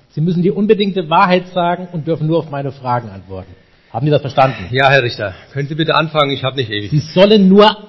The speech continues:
Speaker 1: antworten. Haben Sie das verstanden?
Speaker 2: Ja, Herr Richter.
Speaker 1: Also gut. Nochmal von vorne.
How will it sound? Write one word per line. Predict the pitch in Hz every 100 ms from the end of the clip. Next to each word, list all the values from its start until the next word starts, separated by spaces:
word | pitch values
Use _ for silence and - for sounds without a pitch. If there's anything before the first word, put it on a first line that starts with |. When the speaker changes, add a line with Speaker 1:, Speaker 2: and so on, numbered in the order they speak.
| -
Speaker 1:
antworten. | 233 285 - 113 113 107 - 95 - -
Haben | 170
Sie | 185
das | 180 -
verstanden? | 165 160 - - 220 208 214 - 87 - _ _ _ _ _ _ _
Speaker 2:
Ja, | 127 117 113
Herr | 110
Richter. | 110 117 104 107 - _ _ _ _ _ _
Speaker 1:
Also | 110 107
gut. | 104 117 120 - - _ - _ _ _ _ -
Nochmal | 95 107
von | 98
vorne. | - 95 90